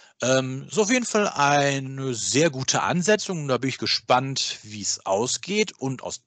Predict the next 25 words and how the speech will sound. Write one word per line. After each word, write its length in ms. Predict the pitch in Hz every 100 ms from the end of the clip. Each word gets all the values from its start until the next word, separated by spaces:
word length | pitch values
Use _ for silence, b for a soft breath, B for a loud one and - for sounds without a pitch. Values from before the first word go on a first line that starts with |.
| _
deutscher 340 | - 269 135
Sicht 160 | 110 101
noch 160 | 87 -
ganz 280 | 170 233
zum 100 | -
Schluss 340 | 143 165 170 - B B B B
eine 80 | -
coole, 340 | - 262 240
äh, 440 | 214 185 185 185
News. 500 | 175 170 170 190 196
Und 120 | 160 139
zwar 320 | - 135 -
Argon 640 | - 160 247 143 123 185 127
hat 240 | 165 -
die 140 | 147
Purse 340 | - - 285 -
Bid 220 | - -
gewonnen 420 | 98 95 104 165 B B B B B
um 180 | 160 170
die 160 | 165 -
I 200 | 165 208
B 160 | 165 165
F 240 | 180 - -
W 360 | 90 107 135
M, 400 | 123 131 160 254